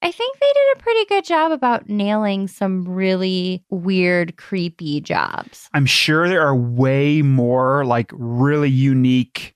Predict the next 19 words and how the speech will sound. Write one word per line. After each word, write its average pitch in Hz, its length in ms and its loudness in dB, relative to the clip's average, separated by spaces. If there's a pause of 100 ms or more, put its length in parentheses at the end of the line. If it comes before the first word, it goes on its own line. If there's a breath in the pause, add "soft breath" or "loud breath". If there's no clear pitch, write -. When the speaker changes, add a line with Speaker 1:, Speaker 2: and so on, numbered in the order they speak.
(120)
Speaker 2:
uh, 123 440 0
maybe, 131 380 2
like, 120 360 -2 (140)
location 143 560 0
specific - 1040 -4 (220)
jobs 135 400 0
that 131 140 2
are 120 120 2
extremely 139 840 0
creepy 143 440 0
and 131 80 2
unsafe 131 480 0
and 127 120 0
dangerous 127 400 0
that 117 120 -4
we 123 120 -2
don't 110 180 -2
know 110 160 -2
about. 127 320 0